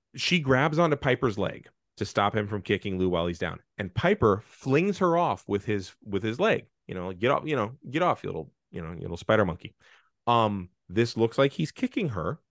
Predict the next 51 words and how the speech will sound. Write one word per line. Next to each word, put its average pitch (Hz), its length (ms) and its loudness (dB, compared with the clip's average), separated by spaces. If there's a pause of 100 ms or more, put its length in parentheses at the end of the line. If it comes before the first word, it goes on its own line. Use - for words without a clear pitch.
(300)
and 92 120 -4
everybody 113 340 2
treats 180 380 -2
it 117 120 0
as 92 180 -2
though 92 140 2
he's 80 200 -8
kicking - 360 -10
her. - 240 -12 (680)
And 101 160 0
then 113 180 2
David 110 280 4
Wolf 117 280 2
gets - 240 0
involved, 80 460 -8
and 92 200 -6
Piper 107 360 0
power 180 500 2
slams 98 500 -2
David 85 360 -2
Wolf. - 400 -2 (760)
So 107 400 4
a 113 40 2
body 180 320 4
slam 120 320 0
is 101 120 -4
where 104 100 4
I 101 60 4
pick - 280 -4
you 117 140 4
up 104 260 2
and 95 120 -4
I 95 80 2
lift 98 200 -2
you 107 80 2
over 98 100 2
my 95 120 -2
head 90 260 -4 (360)
and 98 80 -2
I 95 80 0
send 123 380 0
you 120 100 2
to - 120 -8
the 98 60 -4
mat. 90 280 -4 (480)
A - 40 -10
power 165 360 0
slam 95 340 0
is 87 140 -4
where 90 240 4
I 87 160 0